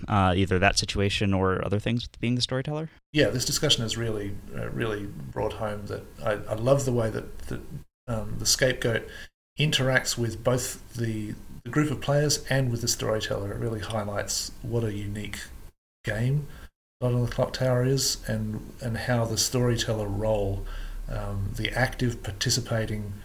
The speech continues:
Speaker 2: but also neutral storyteller really, um, is part of that game. And I think storyteller really highlights that.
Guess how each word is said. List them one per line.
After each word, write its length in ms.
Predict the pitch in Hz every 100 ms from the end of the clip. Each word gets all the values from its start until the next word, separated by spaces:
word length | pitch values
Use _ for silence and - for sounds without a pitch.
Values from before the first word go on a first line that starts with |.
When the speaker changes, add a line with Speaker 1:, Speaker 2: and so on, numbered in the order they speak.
| - _ -
Speaker 2:
but 100 | 113
also 320 | 117 - 117
neutral 640 | 101 107 120 - 104 98 98 - - _ _
storyteller 640 | - 117 107 - 107 101 101
really, 360 | 113 104 101 101 104 120
um, 440 | 107 98 104 - -
is 160 | - -
part 300 | - 117 107
of 80 | 104
that 220 | 104 -
game. 220 | 110 107
And 20 |
I 80 | 107
think 160 | - -
storyteller 400 | 127 104 113 101
really 240 | 104 98
highlights 420 | 98 98 101 101
that. 300 | - 101 -